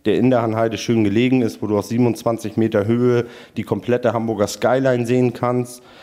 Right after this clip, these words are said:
Dann hatten, haben wir die schöne Wassermühle und, äh, neben diesen ganzen Gebäuden, die ja auch historisch irgendwo sind, haben wir noch ganz viele schöne Seen. Und irgendwie das habe ich immer schätzen oder zu schätzen gewusst, aber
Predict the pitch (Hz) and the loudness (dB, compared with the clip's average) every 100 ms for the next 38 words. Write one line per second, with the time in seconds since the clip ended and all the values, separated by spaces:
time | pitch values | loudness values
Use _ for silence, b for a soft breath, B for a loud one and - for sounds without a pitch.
0 | B B 117 113 120 98 117 120 113 110 | B B -2 0 0 -4 -4 -2 -4 -4
1 | - 123 113 107 123 135 123 123 123 120 | 0 2 2 0 -2 -2 0 0 2 0
2 | 120 - B B B 120 113 - - - | 0 -6 B B B 0 0 -4 -12 -8
3 | 73 76 76 113 127 135 131 123 120 123 | -8 -10 -2 0 2 2 0 0 0 2
4 | 120 120 127 127 110 101 113 135 131 127 | 2 0 0 0 0 0 0 0 0 0
5 | 120 110 117 117 110 110 117 - 127 131 | -2 -4 -2 0 0 0 -4 -2 -2 0
6 | 131 127 110 123 117 117 113 120 117 - | -2 -2 -2 0 0 -2 0 0 -2 -4
7 | 110 117 113 113 - 120 - 127 117 110 | -2 -2 0 -2 -2 -4 -4 -2 0 0
8 | - 127 120 113 110 101 92 110 131 143 | 0 0 2 2 0 -2 -2 0 2 4
9 | 151 147 B B B B 117 113 110 - | 2 -2 B B B B 2 2 0 -2
10 | 147 143 127 117 143 147 127 95 120 110 | 0 0 0 -2 -2 -4 -6 -2 -2 0
11 | 143 143 131 120 113 - 104 - - - | -2 -2 0 2 0 -2 -8 -10 -10 -2
12 | 113 110 - - 131 135 135 117 98 135 | 0 0 -4 -6 -4 0 2 2 2 0
13 | 165 - 113 117 117 110 | -2 -4 -2 2 0 -2